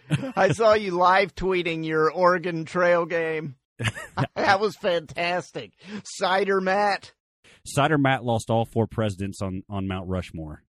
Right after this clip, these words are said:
Speaker 2: Uh, very, very <laughs> quickly, actually. I think Roosevelt died, like, as soon as we left the camp.
Speaker 1: Oh, that's unrealistic.
Speaker 2: He would have probably taken over as soon as we left camp and said, "Get in the back, son."
Speaker 1: Yeah, if Roosevelt was really in your carriage on the way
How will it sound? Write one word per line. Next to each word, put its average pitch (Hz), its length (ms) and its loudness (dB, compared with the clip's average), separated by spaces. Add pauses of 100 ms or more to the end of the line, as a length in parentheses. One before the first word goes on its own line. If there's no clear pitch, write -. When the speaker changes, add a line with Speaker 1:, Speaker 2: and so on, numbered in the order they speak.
(340)
Speaker 2:
Uh, 85 180 -10
very, 170 240 2
very 165 220 2
<laughs> - 40 -10
quickly, 113 420 0
actually. 101 320 -4
I 110 40 0
think 120 160 -6
Roosevelt 101 540 -2
died, 95 320 -6
like, 87 200 -10
as 92 120 -12
soon 101 160 -6
as 92 120 -6
we 95 120 -4
left 90 300 -8
the - 60 -12
camp. 80 380 -12 (420)
Speaker 1:
Oh, 139 100 -4
that's 190 240 0
unrealistic. 156 880 -2 (260)
Speaker 2:
He 143 120 -2
would 170 80 4
have 139 100 -2
probably 117 220 0
taken 113 360 -2
over 95 320 0
as 85 100 -8
soon 98 120 -6
as 90 100 -6
we 92 80 -4
left 90 220 -8
camp 87 260 -8
and 90 100 -14
said, 87 160 -12
"Get 107 120 -8
in 95 60 -10
the 90 60 -8
back, 82 340 -10
son." 76 300 -12 (280)
Speaker 1:
Yeah, 175 180 -2
if 160 180 -6
Roosevelt 226 680 4
was 185 200 -2
really 196 400 -2
in 185 120 -2
your 175 180 -2
carriage 185 540 -2
on 151 200 -2
the 151 80 -2
way 160 400 -2